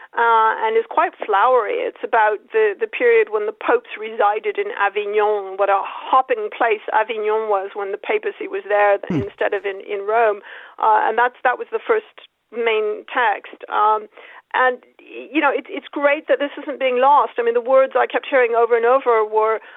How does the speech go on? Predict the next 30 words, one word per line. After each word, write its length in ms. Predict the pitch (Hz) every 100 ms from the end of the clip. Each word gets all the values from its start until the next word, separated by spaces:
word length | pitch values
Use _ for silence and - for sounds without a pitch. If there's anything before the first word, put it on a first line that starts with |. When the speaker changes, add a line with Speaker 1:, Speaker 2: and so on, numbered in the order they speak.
| - -
Speaker 1:
um, 500 | 233 226 214 214 214 -
heritage, 720 | - 262 269 254 - - -
patrimoine, 640 | - - 240 233 233 208
heritage, 720 | 208 226 247 247 233 202 - -
and, 380 | 220 220 220 -
uh, 240 | - 214 208 - - - -
you 140 | 240
know, 160 | 226 -
our, 260 | 240 240 233
our 180 | 240 240
cultural, 840 | - 277 269 262 240 240 233 214 -
um, 520 | 240 240 233 240 240 _ - -
tradition. 680 | - 247 330 - 247 214 -
You 80 | 220
know, 120 | 220
I, 280 | 233 - 233 -
I 40 | 247
think 180 | 269 269
it's 140 | 247
something 300 | 269 254 247
they 100 | 240
really 320 | 226 240 240 220 _ _
want 300 | 220 240 - - -
to 80 | -
preserve, 520 | - 226 247 277 247 220
and 100 | 208
it 160 | 214
is 340 | - 285 294 254
being 240 | 226 208
preserved, 580 | - 214 202 196 202 -